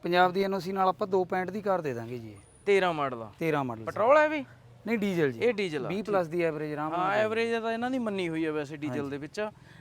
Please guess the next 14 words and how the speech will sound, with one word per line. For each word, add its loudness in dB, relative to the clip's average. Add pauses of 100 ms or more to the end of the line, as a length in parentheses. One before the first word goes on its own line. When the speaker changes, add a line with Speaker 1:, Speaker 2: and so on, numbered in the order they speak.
(120)
Speaker 2:
ਨਾਲ 4
ਆਈ 6
ਟਵੈਂਟੀ -2
ਖੜੀ 0
ਆ। -4 (640)
Speaker 1:
ਇਹ 8
ਆ 12
ਗਈ 0
ਜੀ 4
Asta 6
ਦੋ 4
ਹਜ਼ਾਰ 4
ਪੰਦਰਾਂ 4
ਮਾਡਲ। 2